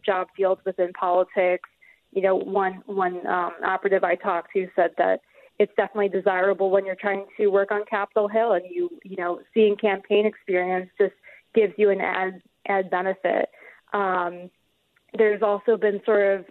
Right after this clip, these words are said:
um, suggestions, um, of, from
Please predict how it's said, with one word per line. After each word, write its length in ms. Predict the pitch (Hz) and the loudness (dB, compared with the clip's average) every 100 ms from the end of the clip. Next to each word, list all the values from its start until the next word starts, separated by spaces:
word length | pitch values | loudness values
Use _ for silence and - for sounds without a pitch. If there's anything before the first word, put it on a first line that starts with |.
| - | -8
um, 500 | 208 196 180 185 185 269 _ _ _ _ _ | -4 -4 -6 -10 -20 -20 _ _ _ _ _
suggestions, 960 | - 208 - 214 208 - 233 214 208 196 - - | -4 -2 0 0 0 0 0 0 -4 -10 -10 -4
um, 460 | 202 185 175 175 | -2 0 -2 -2
of, 160 | 202 - _ _ | -4 -4 _ _
from 380 | 214 185 185 | -2 -2 -6